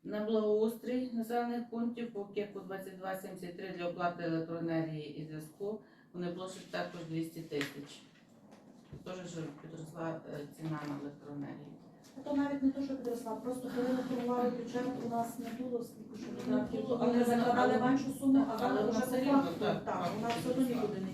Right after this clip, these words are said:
Speaker 2: дінеться. Вона повинна бути.
Speaker 1: Е, також відділ освіти і культури, е, спорту і туризму просить, е, надати дошкільному с-, е, е, С Д О «Сонечко» на заробітну плату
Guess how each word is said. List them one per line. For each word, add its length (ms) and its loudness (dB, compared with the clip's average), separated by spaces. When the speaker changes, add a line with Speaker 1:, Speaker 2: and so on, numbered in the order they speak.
Speaker 2:
дінеться. 380 -6
Вона 240 -4
повинна 440 -2
бути. 120 -2
Speaker 1:
Е, 320 -4
також 500 2
відділ 340 0
освіти 360 -2
і 60 4
культури, 460 -2
е, 320 2
спорту 440 -2
і 60 0
туризму 500 -2
просить, 540 0
е, 400 -2
надати 680 0
дошкільному 600 -2
с-, 200 -6
е, 560 0
е, 60 -4
С 100 -6
Д 100 -2
О 260 2
«Сонечко» 560 -4
на 300 0
заробітну 500 -4
плату 540 -4